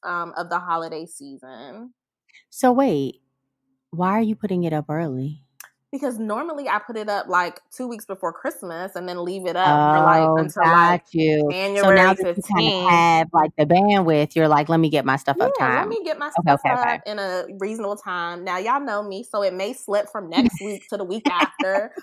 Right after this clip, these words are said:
Speaker 1: but the plan, the point is, is before November is out, my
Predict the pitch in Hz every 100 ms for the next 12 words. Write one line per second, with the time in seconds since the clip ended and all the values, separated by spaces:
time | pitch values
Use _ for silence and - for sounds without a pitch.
0 | _ - 311 269 262 220 240 330 320 339
1 | 226 254 349 392 285 247 254 226 233 202
2 | 208 339 349 359 359 349 _ 226 226 220
3 | 277 277 269 208 208 - 240 254 240 202
4 | 220 247